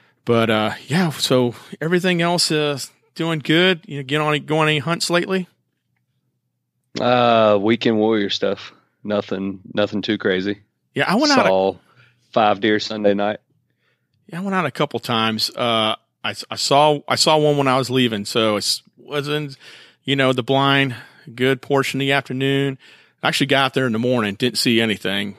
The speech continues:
Speaker 1: so I broke up my mid-afternoon, went fishing, and then, uh, got in the blind, nothing. I'm like, "Ah, I'm just gonna take off." And it's right around that five o'clock-ish,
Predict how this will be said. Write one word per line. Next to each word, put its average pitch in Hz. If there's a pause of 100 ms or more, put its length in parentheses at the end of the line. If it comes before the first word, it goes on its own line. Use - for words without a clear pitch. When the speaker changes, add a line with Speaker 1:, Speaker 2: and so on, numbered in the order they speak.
(100)
Speaker 1:
so -
I 101
broke 120
up 117
my 117
mid-afternoon, 107
went 101
fishing, 95 (500)
and 107
then, 110
uh, 104 (180)
got 120
in -
the 117
blind, 117 (560)
nothing. 123
I'm 113
like, 104
"Ah, 104
I'm 107
just 104
gonna 104
take 101
off." 107
And 120
it's 117
right 139
around 135
that 110
five 120
o'clock-ish, 117